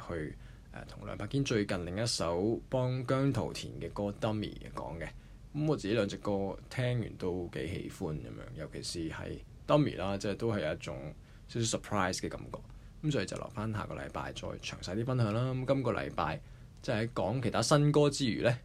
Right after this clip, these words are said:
都想，誒，講下即係呢個禮拜可能最近比較多樂迷討論嘅，可能都係返返去陳奕迅啦，即係佢嗰個，誒，廣州演唱會，即係申請批文嘅時候，就將好多一啲原本林夕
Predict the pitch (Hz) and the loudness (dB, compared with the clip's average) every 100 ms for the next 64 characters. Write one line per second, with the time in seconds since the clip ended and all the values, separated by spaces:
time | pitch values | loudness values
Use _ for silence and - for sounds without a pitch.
0 | - - 143 139 131 127 78 87 101 - | -14 2 6 6 6 0 0 0 -4 -4
1 | 62 - 50 - - - - - - 107 | -6 -8 -12 -14 -18 -18 -18 -8 -2 0
2 | 92 110 104 113 131 92 92 101 92 95 | 2 2 2 4 4 4 2 4 2 2
3 | 110 - - 98 98 76 76 - - 113 | 0 -2 -4 -4 -4 -2 -4 -6 -8 0
4 | 113 104 127 120 - 69 - - 98 127 | 0 4 4 4 0 -6 -6 0 4 4
5 | 90 80 82 82 - - - - - - | 2 0 -2 -2 -4 -14 -16 -16 -18 -18
6 | - - 123 98 117 95 117 117 107 - | -16 0 0 4 4 4 4 4 2 0
7 | 71 64 80 - 78 85 87 90 87 90 | -4 -4 -4 -2 -2 -2 -2 -2 -2 -2
8 | 82 80 87 80 80 62 50 - - 73 | 0 -2 -2 -2 -2 -2 -6 -8 -4 -2
9 | 92 117 123 120 120 123 - - - - | 0 0 4 6 6 2 -2 -14 -16 -6
10 | 92 107 107 90 85 82 90 104 117 110 | -2 2 2 2 0 0 2 0 0 0
11 | 127 - 101 - 76 76 - - 71 76 | 0 2 2 2 2 -2 -6 -6 -6 -4
12 | - 110 110 110 - - - - 113 135 | 0 2 0 -4 -8 -14 -16 -2 2 6
13 | 139 139 143 143 123 107 92 110 - - | 6 6 4 0 0 -2 -2 -2 -4 -6
14 | - | -6